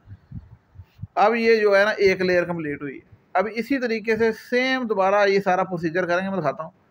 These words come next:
और same ये सब कुछ डाल के तो दूसरी layer बनेगी, और यानी कि full heavy मोल बनना काम।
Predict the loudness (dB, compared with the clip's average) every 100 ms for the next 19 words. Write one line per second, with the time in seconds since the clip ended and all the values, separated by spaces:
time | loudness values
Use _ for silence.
0 | _ _ -20 _ -2 -2 -2 -4 -2 -2
1 | -2 -2 -2 -4 -6 -6 -2 0 0 -2
2 | -6 -4 -4 -2 -2 0 0 -2 -6 -12
3 | -18 _ _ _ _ _ _ _ _ _
4 | _ _ _ _ _ -8 -4 -4 -4 -4
5 | -2 -2 -4 -8 _ _ _ _ 0 2
6 | 4 2 0 0 0 0 -4 -6 -12 -12
7 | -14